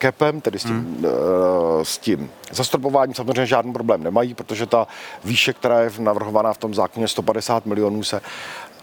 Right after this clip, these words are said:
Speaker 1: netýká vlastně jako žádné české produkce.
Speaker 2: Hmm.
Speaker 1: Eh, ti, a mluvil jsem s oběma zástupci těch dvou velkých produkčních společností, které tady natáčejí, eh,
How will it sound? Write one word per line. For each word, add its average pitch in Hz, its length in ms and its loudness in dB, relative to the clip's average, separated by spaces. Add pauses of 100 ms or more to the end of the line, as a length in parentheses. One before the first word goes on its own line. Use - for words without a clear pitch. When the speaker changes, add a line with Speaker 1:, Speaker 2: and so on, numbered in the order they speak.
(140)
Speaker 1:
netýká 117 720 2
vlastně 101 340 -2
jako 101 180 -2
žádné 120 540 2
české - 320 -6
produkce. 147 680 -2 (160)
Speaker 2:
Hmm. 120 220 -2 (320)
Speaker 1:
Eh, 98 40 -2 (220)
ti, 156 240 4
a - 100 2
mluvil 143 280 2
jsem 165 220 -2
s - 200 -6
oběma 151 300 2
zástupci 143 920 0
těch 120 200 -2
dvou 131 440 2
velkých 131 400 0
produkčních 117 540 -2
společností, 113 680 -4
které 107 280 0
tady 110 200 0
natáčejí, 110 640 0 (440)
eh, - 40 -12